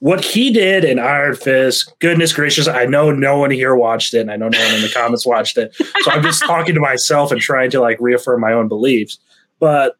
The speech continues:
Tom Pelphrey i-, is a hell of an actor, and what he did with Ward Meacham, he's probably, not counting heroes or villains, he, he's at least my favorite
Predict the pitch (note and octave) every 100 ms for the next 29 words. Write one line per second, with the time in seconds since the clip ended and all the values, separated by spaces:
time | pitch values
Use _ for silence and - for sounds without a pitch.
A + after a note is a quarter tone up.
0 | _ - D3 D3+ A#2 A2+ - F#2+ G2 G2+
1 | - G#2 G2 A2 G#2 G2 G2+ G2 - F#2+
2 | G2 A2 A2+ A2 A2+ A2+ A2 - A2+ A2
3 | G#2+ G#2 G#2+ G#2+ G2+ - - A#2+ A2+ A2
4 | G#2+ G#2+ G#2+ F#2+ - - _ B2+ D3 D3
5 | D3 C#3+ C#3 A#2+ C#3 C#3+ B2+ A2+ A#2 B2+
6 | B2 A2+ A#2+ A2+ A2 A#2+ G#2+ G#2+ - B2+
7 | C#3 A#2+ - D3 C#3+ D3+ C#3+ C#3+ D3 D#3